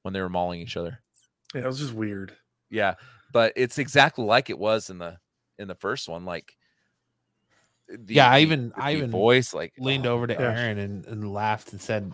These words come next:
Speaker 3: he's running just like Rick Moranis' character in the first Ghostbusters.
Speaker 1: Yeah.
Speaker 2: Yeah, he, he was missed. Rick Moranis was missed. But we knew
Speaker 1: That,
Speaker 2: he
Speaker 1: that
Speaker 2: wasn't
Speaker 1: was,
Speaker 2: gonna be in it.
Speaker 1: that was the one. So I tr-, I tried, I tried so hard to find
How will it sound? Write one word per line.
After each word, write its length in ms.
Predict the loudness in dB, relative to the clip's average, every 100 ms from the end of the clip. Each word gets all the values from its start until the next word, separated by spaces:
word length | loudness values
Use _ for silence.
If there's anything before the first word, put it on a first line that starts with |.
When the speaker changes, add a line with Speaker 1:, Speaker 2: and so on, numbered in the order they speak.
| -10
Speaker 3:
he's 240 | -6 -4
running 320 | 0 0 0 -2
just 220 | -2 0
like 220 | -2 0
Rick 200 | -4 -4
Moranis' 560 | -6 -4 -4 -6 -8 -8
character 680 | -6 -6 -6 -4 -2 -4 _ _ _ _ _ -20 -20 -20 _
in 360 | -2 -2 -2 -4
the 80 | -6
first 340 | -2 -4 -2
Ghostbusters. 760 | -4 -4 -8 -10 -12 -14 -16 -20 _ _ _ _ _ _ _ _ _ -10
Speaker 1:
Yeah. 260 | -2 -2 6
Speaker 2:
Yeah, 240 | 8 8
he, 260 | 6 6 6
he 220 | 6 4
was 200 | 4 2
missed. 380 | -6 -10 -14 -14 -4
Rick 180 | -4
Moranis 480 | -2 -4 -2 -6 -12
was 120 | -14
missed. 400 | -12 -14 -14 -20 _ _ _ _ _ _ -20 -8
But 180 | -2 0
we 100 | 2
knew 40 | 6
Speaker 1:
That, 160 | 6
Speaker 2:
he 40 | 6
Speaker 1:
that 140 | 6
Speaker 2:
wasn't 140 | 6 2
Speaker 1:
was, 100 | 0
Speaker 2:
gonna 120 | -4
be 20 | -2
in 40 |
it. 40 | 0
Speaker 1:
that 100 | 0
was 120 | 0
the 80 | 0
one. 380 | 4 2 2 -8 -10
So 240 | 0 2
I 160 | 2 0
tr-, 160 | -2 -4
I 80 | -4
tried, 560 | -6 0 4 4 0 -8
I 100 | -8
tried 400 | -6 -4 -4 -4
so 220 | -2 -2
hard 240 | 0 -2 -2
to 80 | -12
find 380 | -8 -6 -6